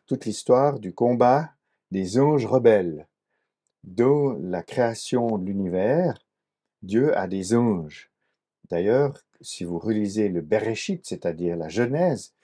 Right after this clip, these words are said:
vous verrez que Dieu dit : « Faisons l'homme à notre image », parce que il a des, des anges à son service, et on dit que Dieu, euh, a les clés, euh, des mathématiques, donc de l'ordre du monde, mais c'est les anges qui ont les clés de la physique et qui gèrent le monde.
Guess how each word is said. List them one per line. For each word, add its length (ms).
vous 80
verrez 260
que 120
Dieu 360
dit : « 280
Faisons 720
l'homme 400
à 80
notre 260
image », 460
parce 200
que 280
il 220
a 240
des, 360
des 360
anges 460
à 80
son 160
service, 640
et 160
on 100
dit 300
que 100
Dieu, 640
euh, 180
a 360
les 200
clés, 520
euh, 240
des 120
mathématiques, 760
donc 200
de 80
l'ordre 360
du 140
monde, 460
mais 100
c'est 200
les 280
anges 300
qui 60
ont 40
les 120
clés 200
de 80
la 80
physique 540
et 60
qui 160
gèrent 300
le 120
monde. 340